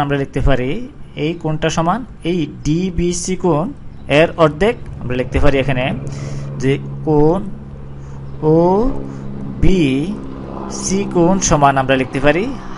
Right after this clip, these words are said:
হাফ, হাফ এই হাফ অর্ধেক এই ডিবিসি কোণের অর্ধেক, ডিবিসি কোণের অর্ধেক কোণ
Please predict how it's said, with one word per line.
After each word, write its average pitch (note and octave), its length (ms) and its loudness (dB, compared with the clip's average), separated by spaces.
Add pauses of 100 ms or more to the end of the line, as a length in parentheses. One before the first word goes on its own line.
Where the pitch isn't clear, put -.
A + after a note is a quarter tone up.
(100)
হাফ, C#3 420 8 (1160)
হাফ D3 320 6 (800)
এই C#3+ 120 -4 (840)
হাফ D3 420 4 (920)
অর্ধেক C#3+ 320 6 (180)
এই F3+ 60 2 (120)
ডিবিসি F3 580 2
কোণের F#3 280 4
অর্ধেক, G3 280 0 (580)
ডিবিসি D#3+ 1900 2
কোণের F#3 300 2 (160)
অর্ধেক B2+ 300 -4
কোণ E3+ 220 4